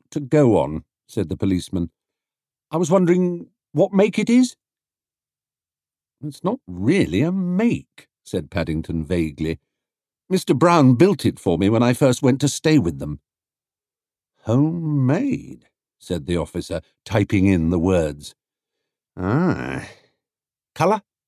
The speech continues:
"I think it's called wicker work," said Paddington. "I'll put down yellow for the time being,"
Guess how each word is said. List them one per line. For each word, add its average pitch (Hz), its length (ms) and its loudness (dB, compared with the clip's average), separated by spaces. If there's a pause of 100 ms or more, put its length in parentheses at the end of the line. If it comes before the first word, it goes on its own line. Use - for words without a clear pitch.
(1040)
"I 131 60 -4
think 285 240 4
it's 311 100 0
called 220 460 -2
wicker 240 300 2
work," 69 500 -6 (320)
said 71 280 -8
Paddington. 73 580 -6 (1000)
"I'll 135 160 2
put 175 180 0
down 117 220 4
yellow 92 460 2
for 113 120 -4
the 98 100 -2
time 95 340 0
being," 110 380 4